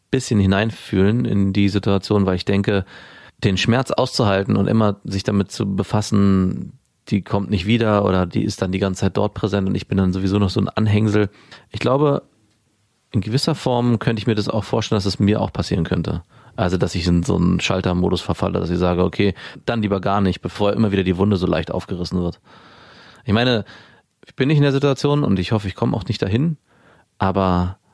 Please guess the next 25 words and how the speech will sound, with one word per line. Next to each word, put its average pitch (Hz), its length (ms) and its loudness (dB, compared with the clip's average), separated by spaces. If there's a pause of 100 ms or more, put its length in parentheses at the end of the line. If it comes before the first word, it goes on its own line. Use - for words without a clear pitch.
(800)
f-, - 380 -14
bevor 208 340 0
ich 139 120 -2
Kinder 92 260 2
gehabt 85 280 -2
habe, 98 420 0 (840)
komischerweise 113 840 0 (520)
war 98 120 0
das 104 120 -4
für 113 100 0
mich 101 320 0 (180)
überhaupt 104 380 -4
nicht 85 120 0
nachvollziehbar, 92 580 -2
wie 92 100 0
ein 92 280 2
Eltern 95 560 0 (300)
oder 82 260 -2
ein 92 160 2
Teil 95 180 0
der 90 80 0
Eltern 90 280 0
sein 85 180 0
Kind 104 360 -2
so 90 360 2